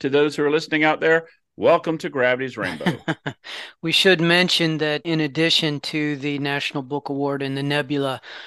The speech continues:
Speaker 2: Gravity's Rainbow probably should have won the Pulitzer Prize for that particular year. However, when the jury advanced it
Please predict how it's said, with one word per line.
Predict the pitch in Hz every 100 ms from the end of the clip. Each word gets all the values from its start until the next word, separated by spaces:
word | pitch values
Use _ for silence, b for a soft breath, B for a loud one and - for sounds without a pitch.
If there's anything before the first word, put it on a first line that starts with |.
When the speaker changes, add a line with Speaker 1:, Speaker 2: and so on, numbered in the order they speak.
| B -
Speaker 2:
Gravity's | 156 156 147 147 131
Rainbow | 143 151 151 143 143 139
probably | - - 233 226 175 156 151
should | - - 185
have | 160 131
won | 147 147
the | 139
Pulitzer | - 151 143 - 139
Prize | - 143 139 139 127 -
for | -
that | 131 131 -
particular | 143 - 143 - 135 131
year. | 135 139 135 120 113
However, | - 147 143 - 180 202 151 120 107 _ B B B B B _
when | - 139
the | 131
jury | 127 135 180 190 165
advanced | 156 147 123 143 180 202 - -
it | 135